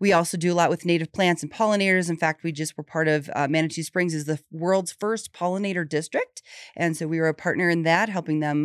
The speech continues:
uh, get that certification. Uh, we do, um, a Scoop the Poop events. So we encourage people, again, to scoop that waste. That's another big problem with our creeks is we are, um, over the limit for E. coli,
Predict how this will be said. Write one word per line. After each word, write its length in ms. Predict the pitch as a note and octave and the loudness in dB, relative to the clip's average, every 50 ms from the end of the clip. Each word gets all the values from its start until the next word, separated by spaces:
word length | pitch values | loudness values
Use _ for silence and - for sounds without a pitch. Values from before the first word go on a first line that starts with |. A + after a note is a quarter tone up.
| D#3 | -2
uh, 160 | - - D3 C#3+ | -2 -4 -4 -4
get 180 | C#3+ - D#3 - | -6 -8 -6 -4
that 160 | D#3+ - - | -4 -4 -4
certification. 800 | - F3+ E3 D#3+ D#3 D#3+ - G#3 G3+ G3+ - - G3+ G3 F#3+ F3+ - - - - - - - - | -6 -8 -8 -8 -10 -10 -8 -6 -6 -4 -4 -4 -4 -4 -4 -6 -8 -14 -20 -18 -20 -20 -10 -6
Uh, 180 | - D3 C#3 C#3 | -2 -2 0 0
we 100 | D3 E3 | 0 -2
do, 440 | C#3 D3+ D#3+ D#3 D3+ D3+ D3+ D3 - - | -2 0 0 2 2 2 2 0 -2 -2
um, 480 | - D3 C#3+ C#3 C#3+ C3+ C3+ C3 - - - _ - | -2 -2 0 0 0 0 -2 -2 -4 -6 -10 _ -6
a 80 | D#3 D#3+ | -6 -6
Scoop 260 | - - G3 F#3+ - | -4 -6 -6 -6 -6
the 60 | - | -8
Poop 300 | - - G#3+ A#3 B3 B3 - - | -6 -4 -4 -4 -4 -6 -6 -4
events. 480 | C4 A3+ A3+ A3+ C#4+ G4 A#4 - - - | -2 0 2 2 2 0 -2 -6 -10 -10
So 260 | - - - F#3 E3 D3+ | -10 -6 -4 -4 -4 -2
we 140 | D3 D3+ | -2 -2
encourage 360 | C#3+ D3 - - D#3+ D#3+ D#3 - | -2 -2 -4 -6 -6 -6 -6 -6
people, 220 | - D3+ - D#3+ | -10 -8 -6 -6
again, 300 | D#3+ D3+ E3 F3 F#3+ G3+ | -4 -2 -2 -2 -2 -2
to 60 | E3+ | -4
scoop 260 | D#3 - - E3 D#3+ - | -8 -8 -8 -10 -6 -4
that 160 | D#3 C#3+ - | -4 -2 -2
waste. 240 | E3 F3 F#3+ F#3+ - | -2 -2 -4 -2 -2
That's 220 | B3+ D4+ F4 - | -2 -2 -2 -2
another 240 | - A3 G3+ F#3 F#3+ | -2 -2 -2 0 0
big 200 | E3+ F3+ E3 D3 | -2 -4 -4 -4
problem 320 | - F#3+ E3+ E3+ F3 E3+ | -4 -4 -4 -2 -2 -2
with 220 | D#3+ D3+ D3+ D#3 - - - - - - - - | 0 0 -2 -2 -4 -12 -20 -20 -20 -20 -6 -4
our 120 | - F3 | -4 -2
creeks 280 | - - A3 G#3 - F#3+ | 0 -2 -2 -2 -2 -4
is 120 | F3 D#3+ | -6 -4
we 220 | E3 F#3+ F#3+ G3 F#3 | -4 -2 -2 -2 -2
are, 340 | - - E3+ E3+ F3+ F3 - - | -2 0 0 2 2 0 0 0
um, 260 | C#3+ D#3 D3 D3 D3+ - _ - | 0 2 2 0 0 -2 _ 2
over 320 | G3+ C#4+ D#4 C#4+ D4+ C#4+ A3 | 2 2 2 2 -2 -2 -2
the 100 | G3+ F3+ | -4 -4
limit 380 | E3+ F3 F#3+ F#3+ F#3+ F3 - | 0 0 2 2 2 2 0
for 140 | E3+ E3+ E3+ | -4 -8 -8
E. 180 | - - F#3 E3 | -6 -6 -6 -8
coli, 640 | - - - F#3 F3 F3 D#3+ D3+ C3+ - A1 - | -8 -6 -4 -2 -2 -2 -2 -2 -4 -4 -6 -8